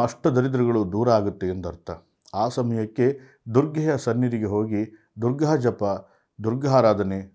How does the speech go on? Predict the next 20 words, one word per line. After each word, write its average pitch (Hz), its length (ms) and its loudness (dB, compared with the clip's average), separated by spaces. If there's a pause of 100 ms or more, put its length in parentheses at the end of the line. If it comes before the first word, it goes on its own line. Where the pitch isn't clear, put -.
(160)
ದುರ್ಗಾ 143 320 0
ಪೂಜೆಗಳು 110 440 0
ಮಾಡೋದು 95 400 -2 (400)
ಬಹಳ 85 340 -4 (360)
ಉತ್ತಮ. 87 360 -4 (1400)
ಇಂಥ 175 300 2 (420)
ಕನಸುಗಳು 143 580 0 (360)
ಸಹಜ, 143 400 0 (320)
ಸಾಮಾನ್ಯವಾಗಿ 127 800 0
ಎಲ್ಲರಿಗೂ 127 400 0
ಬೀಳುತ್ತೆ. 104 420 -2 (320)
ಹಾಗಂಥೇಳಿ 135 640 -2
ಎಲ್ಲರ 139 360 4
ಅದೃಷ್ಟವೂ 151 340 -4
ಬದಲಾಗುತ್ತಾ 131 640 2
ಎಂಬತಕ್ಕಂಥದ್ದಲ್ಲ. 110 800 -4
ಹೌದು, 117 360 -6 (1040)
ಜೀವನದಲ್ಲಿ 127 680 4
ನಿಮ್ಮ 110 240 2
ಶ್ರಮ, 113 360 2